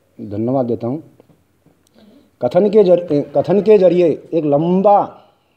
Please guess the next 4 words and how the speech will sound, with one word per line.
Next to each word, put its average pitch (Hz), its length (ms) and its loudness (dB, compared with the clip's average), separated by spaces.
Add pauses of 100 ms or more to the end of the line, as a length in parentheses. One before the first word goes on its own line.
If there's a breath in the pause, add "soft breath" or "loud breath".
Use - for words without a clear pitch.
(560)
जो 127 320 -2
एक 113 200 -6
जगह, 104 260 -4 (640)
भूमंडलीकरण 117 1040 -4